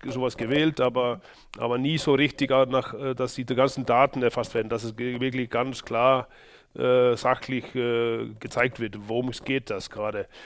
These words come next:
Äh, und, äh, sogar o-, sehr, sehr oft, äh, wird das nur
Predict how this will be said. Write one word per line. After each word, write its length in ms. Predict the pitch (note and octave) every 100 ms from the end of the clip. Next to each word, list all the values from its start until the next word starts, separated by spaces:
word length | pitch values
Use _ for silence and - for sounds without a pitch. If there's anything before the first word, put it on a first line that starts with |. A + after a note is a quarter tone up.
| - - - - _ -
Äh, 240 | B2+ B2+
und, 360 | C3 D3 C#3 D3+
äh, 180 | C#3+ C#3 - - _ _ _ -
sogar 380 | B2+ B2+ C3
o-, 200 | F#2+ C3 -
sehr, 300 | - C#3 D#3
sehr 180 | D3+
oft, 340 | C3+ - - -
äh, 960 | C#3 C#3 C3+ C3 C3 B2+ B2+ B2 A#2+
wird 160 | B2 C3
das 160 | B2+ -
nur 640 | C3+ D3 C#3+ C#3 C3+ A#2